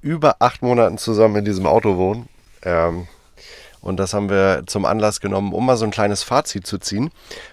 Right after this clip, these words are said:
Wir haben das in Form eines YouTube-Videos gemacht und um nicht nochmal das Gleiche erzählen zu müssen, hört ihr jetzt quasi die Tonaufnahme aus diesem YouTube-Video. Wir wünschen euch ganz viel Spaß dabei.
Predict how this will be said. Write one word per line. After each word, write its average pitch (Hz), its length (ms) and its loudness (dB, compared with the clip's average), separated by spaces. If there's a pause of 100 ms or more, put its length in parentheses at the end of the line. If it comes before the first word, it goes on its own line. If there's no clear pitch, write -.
Wir 110 100 2
haben 135 140 6
das 156 160 2
in 139 100 -4
Form 143 240 4
eines 110 260 0
YouTube-Videos 143 640 -4
gemacht 127 480 -2
und 113 300 -4
um 107 180 -2
nicht 113 140 -2
nochmal 117 300 4
das 101 140 -4
Gleiche 104 340 2
erzählen 104 320 -4
zu 101 100 -8
müssen, 98 400 -6 (400)
hört 104 240 0
ihr 90 100 0
jetzt 92 240 0
quasi 90 440 -2
die 90 100 -8
Tonaufnahme 117 840 0
aus 101 200 -2
diesem 95 240 -4
YouTube-Video. 80 640 -10 (640)
Wir 92 80 -6
wünschen 104 240 -2
euch 95 80 -6
ganz 95 200 -4
viel - 120 -12
Spaß 85 300 -4
dabei. 69 320 -8